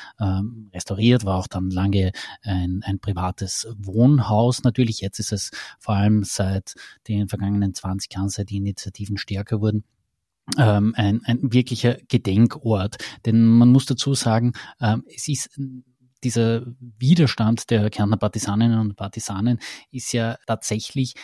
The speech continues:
die l-, am längsten dokumentierte Widerstandshandlung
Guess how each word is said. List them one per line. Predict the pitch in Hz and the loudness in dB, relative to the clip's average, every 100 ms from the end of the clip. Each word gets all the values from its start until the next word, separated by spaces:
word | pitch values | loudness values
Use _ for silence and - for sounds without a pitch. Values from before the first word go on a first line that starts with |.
| - _ _ - | -20 _ _ -8
die | 101 101 | -6 -4
l-, | |
am | - 104 | -4 -2
längsten | 104 101 135 - 131 | 0 0 -2 -2 -2
dokumentierte | 123 - 120 113 104 - 143 147 131 107 | -2 0 2 2 0 -2 -2 0 -2 -2
Widerstandshandlung | 139 139 - 107 107 120 - 104 110 120 117 | -2 -2 -2 -4 -4 -4 -6 -2 0 0 -2